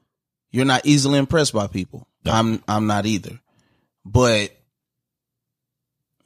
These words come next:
Speaker 1: sometimes when you have that mentor or you have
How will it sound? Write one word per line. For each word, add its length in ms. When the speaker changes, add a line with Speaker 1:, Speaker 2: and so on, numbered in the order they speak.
Speaker 1:
sometimes 1080
when 600
you 140
have 320
that 180
mentor 720
or 160
you 180
have 560